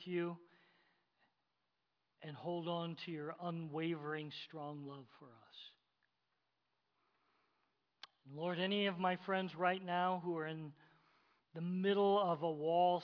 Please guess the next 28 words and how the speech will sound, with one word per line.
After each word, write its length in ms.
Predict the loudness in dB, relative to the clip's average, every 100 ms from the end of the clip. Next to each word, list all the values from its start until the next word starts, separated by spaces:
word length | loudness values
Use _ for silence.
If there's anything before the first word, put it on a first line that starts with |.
| -2
situation, 840 | -8 -6 -4 0 -2 -2 -6 -4
whether 260 | -2 -2 -2
they're 160 | 0
watching 420 | 2 2 2 -4 -6
online 680 | -8 -2 2 2 0 -6 -12 _ -20 -20 -20 _
or 100 | -10
whether 260 | -4 -2 0
they're 300 | 0 0 -2 -2
here 280 | 2 2 2
in 140 | -2
person, 500 | -6 -4 -2 -4 -6
Lord, 220 | -4 -2
help 200 | -4 -4
us 140 | -8 -8
to 60 | -4
know 200 | 0 0
and 100 | 0
believe 380 | -4 -4 -6 -8 -14 _ _ _ _ -8
there's 240 | -8 -6
life 380 | 2 6 8 6 -4 -4
and 200 | -4 -2
blessing 640 | 6 6 6 -4 -2 -2
and 160 | -4 -2
even 440 | -2 -2 -4 -6 -6 -4
joy 380 | 0 0 0 -4 -12 -16 -20 -20 -20 -20 _ _ _ _ _ _ _ -18 -12
on 100 | -6
the 100 | -4
other 200 | -4